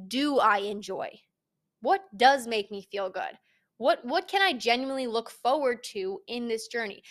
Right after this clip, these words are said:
For me, that, I love strength training. And the reason I think I loved it so much, again, this is very new into my journey, but during covid, um, I had my home gym, and then, uh, my boyfriend's friend had, like, a complete h-, gym, home gym in his garage, like,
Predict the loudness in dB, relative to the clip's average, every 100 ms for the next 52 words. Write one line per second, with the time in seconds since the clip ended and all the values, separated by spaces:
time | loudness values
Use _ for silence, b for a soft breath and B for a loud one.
0 | B -6 0 2 6 6 8 6 6 4
1 | 2 2 -2 -2 -4 -6 -6 -14 B -2
2 | 0 0 0 2 2 0 4 4 6 2
3 | 0 -2 0 0 0 -2 -2 -4 -6 0
4 | 4 4 2 0 0 -4 -6 -6 -4 -4
5 | -2 2 2 2 2 2 0 -2 0 0
6 | -2 B B 2 4 4 2 2 4 4
7 | 2 -2 -4 -2 -4 -4 -2 -2 0 0
8 | 0 -6 B B 0 2 2 2 2 2
9 | 0 -2 -4 0 0 0 -4 -4 -6 -10
10 | -14 -14 -10 -6 -6 -10 -20 -20 -20 -20
11 | _ -6 -4 -2 0 0 0 0 -2 0
12 | -2 -2 0 4 4 4 2 -2